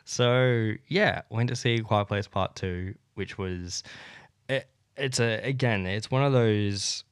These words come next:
I think just being in that environment, accumulation of that and finishing my short film, just these things have just really, like,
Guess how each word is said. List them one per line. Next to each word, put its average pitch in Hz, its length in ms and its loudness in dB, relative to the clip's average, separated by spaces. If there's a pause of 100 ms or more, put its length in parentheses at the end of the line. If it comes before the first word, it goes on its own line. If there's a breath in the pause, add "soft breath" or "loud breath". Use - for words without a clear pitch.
(240)
I 107 60 0
think 190 260 2
just 160 260 -4
being 110 300 6
in 104 140 2
that 98 220 2
environment, 95 600 0
accumulation 160 680 0
of 92 260 0
that 90 340 2
and 95 160 -4
finishing 117 360 -2
my 107 120 0
short 104 360 -2
film, 92 460 -8
just 131 180 -6
these 175 180 -6
things 101 300 -4
have 98 140 -6
just 92 180 -12
really, 104 420 -2
like, 92 380 -6